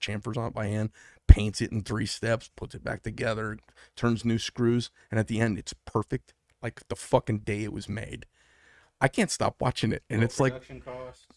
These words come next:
Speaker 1: yo, it's like no
Speaker 2: Yeah.
Speaker 1: production costs. A fucking video camera taped
Speaker 2: Mm-hmm.
Speaker 1: to the ceiling, for God's
Speaker 2: Yeah.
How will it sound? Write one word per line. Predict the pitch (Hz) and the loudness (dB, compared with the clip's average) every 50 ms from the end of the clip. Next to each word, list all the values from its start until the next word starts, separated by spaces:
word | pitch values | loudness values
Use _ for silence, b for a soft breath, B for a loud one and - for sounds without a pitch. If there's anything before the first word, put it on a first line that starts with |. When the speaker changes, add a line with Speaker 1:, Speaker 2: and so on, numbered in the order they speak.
| _ - - | _ -8 2
Speaker 1:
yo, | 185 220 233 220 | 4 6 6 6
it's | 220 226 - - - | 4 2 0 0 2
like | 226 202 208 | 0 2 4
no | - 208 196 202 226 | 6 6 8 8 6
Speaker 2:
Yeah. | 294 | 4
Speaker 1:
production | - - 233 175 147 123 - 123 107 | 4 4 4 4 4 4 4 0 0
costs. | 107 117 113 113 123 | 2 0 2 2 0
A | 113 | 0
fucking | - - 202 - 175 143 139 | 2 2 2 2 0 0 2
video | 175 196 233 220 156 117 | 2 4 6 6 4 4
camera | - - - 113 113 110 110 | 2 2 2 2 2 0 -2
taped | - - | 2 4
Speaker 2:
Mm-hmm. | 139 147 139 | 4 4 4
Speaker 1:
to | 143 143 | 2 0
the | 131 113 | 0 -2
ceiling, | - - - - - 185 226 | 0 0 0 2 2 2 0
for | - - | -2 -4
God's | 113 - - - - - | -4 -4 -4 -4 -4 -6
Speaker 2:
Yeah. | - | -4